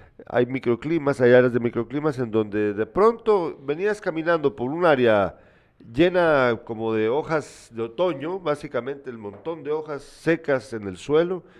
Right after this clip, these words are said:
que por cierto dificultan mucho, sobre todo dificultan el descenso. El ascenso no es tan complicado, eh, por la, por las hojas, pero el descenso, fácil te resbalás, facilito, facilito.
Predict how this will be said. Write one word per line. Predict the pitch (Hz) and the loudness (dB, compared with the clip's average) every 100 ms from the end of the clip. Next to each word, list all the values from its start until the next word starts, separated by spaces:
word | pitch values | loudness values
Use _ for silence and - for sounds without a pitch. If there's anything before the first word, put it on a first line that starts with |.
| _ | _
que | - | -18
por | 110 113 | -6 -4
cierto | 104 135 139 139 | -2 -6 -2 0
dificultan | 110 95 - 123 120 123 | 0 -2 -8 -8 0 0
mucho, | 110 127 - 139 - _ _ | 0 -8 -10 -12 -14 _ _
sobre | - 175 143 127 | 4 8 8 6
todo | - 175 208 | 4 8 10
dificultan | 170 117 - 156 - 147 | 8 2 -6 -6 -4 -4
el | 120 | -4
descenso. | 92 90 - 98 98 - 156 _ _ _ _ | -4 -8 -4 -4 -4 -10 -16 _ _ _ _
El | 110 120 | -6 -6
ascenso | - 180 170 180 | -2 -2 -2 -4
no | 156 | -4
es | |
tan | - 156 | -2 -2
complicado, | 151 127 110 107 147 101 67 _ _ _ _ _ _ _ _ _ | -2 -6 -8 0 2 2 -2 _ _ _ _ _ _ _ _ _
eh, | - 95 90 85 82 80 _ - - | -10 -8 -8 -10 -14 -18 _ -20 -6
por | 113 | -4
la, | 104 101 95 | -2 -2 -6
por | _ 107 104 | _ -8 -4
las | 101 90 87 - | -2 -4 -6 -2
hojas, | 117 - 82 - _ _ _ | -2 -2 -16 -18 _ _ _
pero | 110 101 | -6 -6
el | |
descenso, | 92 95 214 269 185 95 - - | -6 0 0 0 -4 -6 -8 -4
fácil | 170 180 165 135 | 2 2 2 -6
te | - 101 | 0 0
resbalás, | 92 87 90 156 107 - - _ _ | 0 -2 0 2 2 -2 -20 _ _
facilito, | 107 107 202 240 - | -10 -8 -4 0 0
facilito. | - 131 147 147 | 2 0 0 -2